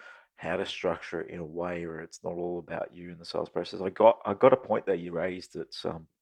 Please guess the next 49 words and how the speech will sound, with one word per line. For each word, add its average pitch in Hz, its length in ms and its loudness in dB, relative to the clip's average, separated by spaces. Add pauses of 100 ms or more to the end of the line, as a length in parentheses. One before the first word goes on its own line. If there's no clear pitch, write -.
(160)
an - 100 -4
example 101 460 0
for 92 200 -2
us 117 260 2
is 87 80 -10
sharing 92 360 -4
the 90 60 -16
story 92 260 -8
about 92 260 -4
the - 60 -20
podcast - 440 0
and 82 140 -18
how 80 140 -4
we 85 140 -8
put - 180 -10
it 98 80 -10
together 101 540 0 (240)
and 87 100 -14
how 80 80 -4
we 82 80 -6
come 101 160 -8
up 87 60 -10
with 73 80 -12
the 95 80 -4
idea 104 420 -2
and 80 80 -12
how 85 100 -14
we 87 80 -12
met 87 220 -14
some - 220 -20
clients 107 340 -8
along 98 160 -10
the 98 60 -16
journey. 107 340 0
But - 160 -8 (460)
it's - 100 -20
not - 80 -20
the - 80 -12
same 104 240 -2
story 92 240 -4
if - 80 -10
you - 60 -16
bring 92 160 -12
someone 85 240 -10
else 85 260 -10
to - 80 -20
talk 82 300 -10
about 80 260 -6
it. 73 60 -10